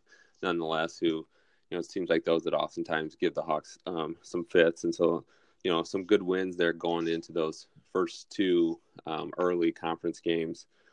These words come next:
with, uh, Wisconsin and Michigan State. And, uh, you know, Wisconsin was, was one of those games in which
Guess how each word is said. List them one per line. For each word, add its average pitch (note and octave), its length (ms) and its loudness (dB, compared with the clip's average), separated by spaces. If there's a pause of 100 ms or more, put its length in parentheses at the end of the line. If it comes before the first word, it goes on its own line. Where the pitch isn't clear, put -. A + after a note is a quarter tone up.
(120)
with, E2+ 340 0
uh, D#2 460 -4
Wisconsin E2 560 -2
and D#2+ 80 -6
Michigan D#2 340 -4
State. D#2+ 400 0
And, D#2 120 -16 (440)
uh, E2+ 340 -2
you F#2 80 -2
know, F#2+ 280 -2
Wisconsin F#2+ 720 -2 (340)
was, F#2+ 340 -2
was F#2 220 -4
one G2+ 120 -2
of F#2 60 -4
those E2+ 200 -2
games F2 300 -2
in F2 80 -2
which E2+ 280 -2